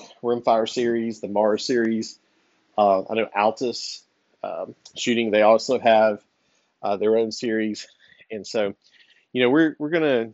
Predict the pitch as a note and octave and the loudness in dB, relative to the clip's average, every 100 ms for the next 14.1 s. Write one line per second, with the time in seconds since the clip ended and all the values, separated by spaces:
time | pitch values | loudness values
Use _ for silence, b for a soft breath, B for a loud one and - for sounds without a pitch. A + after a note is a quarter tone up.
0 | A2+ A#2+ B2 B2 B2 A#2 - B B B | -4 -2 2 4 6 4 0 B B B
1 | B _ - G#2 G2+ A2 - - - A2+ | B _ -6 -6 -6 -12 -20 -20 -6 0
2 | A#2 A#2 - C3+ A#2+ - A2 A2+ A2+ A2+ | 0 0 -4 -2 -2 0 0 0 0 -4
3 | G#2+ A2 F2+ - b b b b - B2+ | -6 -10 -10 -16 b b b b 2 4
4 | C3+ C#3+ A#2+ B2 - A#2+ - A#2 A#2 A2+ | 4 2 -4 -8 -8 -10 -8 -8 -8 -8
5 | A2+ G#2 - - - G1+ A2 - _ _ | -4 -4 -6 -10 -10 -10 -14 -20 _ _
6 | _ _ _ _ _ - - A2+ G2+ G2+ | _ _ _ _ _ -10 0 2 2 -2
7 | _ _ - A2+ C3 C3+ - - _ _ | _ _ -10 -4 -2 -2 -4 -14 _ _
8 | _ _ _ _ _ _ _ _ - A2+ | _ _ _ _ _ _ _ _ -6 -4
9 | A2+ - C#3 C3+ A#2+ A#2 A2 A2+ F#2 A#2+ | -4 0 0 0 0 0 0 -8 -2 0
10 | A2+ A2 B2 C#3 C3+ A2 G2 A2+ C#3 D#3+ | 2 4 4 6 4 2 0 -4 -2 -2
11 | D3 - - G2 C#3+ G#2+ B2 A#2 B2 A#2 | -2 -6 -8 -4 -2 -4 -2 0 0 0
12 | A#2+ A2 G2+ G2+ A2 G#2+ - A#2 A2+ G2+ | -2 -2 -2 -4 -6 -6 -2 0 2 -2
13 | - - A2 G#2 G#2 - F#3+ F#3+ G3+ - | -10 -2 0 0 -4 -6 -2 2 2 0